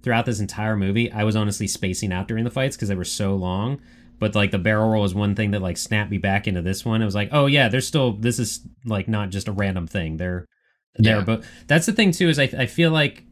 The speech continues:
Speaker 1: most Americanized Jackie Chan movies, very rarely until the final boss, if you will, in the movie, does Jackie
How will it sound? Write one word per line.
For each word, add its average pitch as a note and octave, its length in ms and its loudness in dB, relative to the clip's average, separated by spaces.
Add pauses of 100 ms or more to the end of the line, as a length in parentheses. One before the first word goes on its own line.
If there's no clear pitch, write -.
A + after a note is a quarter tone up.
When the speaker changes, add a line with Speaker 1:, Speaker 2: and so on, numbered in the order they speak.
(120)
Speaker 1:
most C#3 480 0
Americanized A#2 880 0
Jackie G#2 320 -2
Chan G#2 280 0
movies, F#2 460 -2 (300)
very B2 340 0
rarely B2+ 640 0 (220)
until A2+ 420 0
the F#2+ 100 0
final A#2 460 0
boss, F#2 480 -2
if G2+ 140 -6
you G2 100 0
will, F2+ 260 0
in F2+ 80 0
the F2+ 60 0
movie, F#2 380 0
does F#2 180 -2
Jackie G#2 560 -2